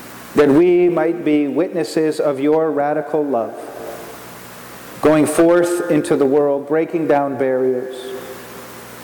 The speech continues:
binding up wounds, and caring for those in need.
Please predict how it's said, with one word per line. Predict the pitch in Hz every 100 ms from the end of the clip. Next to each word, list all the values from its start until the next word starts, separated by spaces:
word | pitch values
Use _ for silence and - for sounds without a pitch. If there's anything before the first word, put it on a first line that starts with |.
| -
binding | 151 170 165 156
up | 151 147
wounds, | 143 139 120 113 117 - - - - - - - - - - - - - -
and | 135
caring | - 170 156 127 113
for | -
those | 127 127 123
in | 147 135
need. | 123 107 101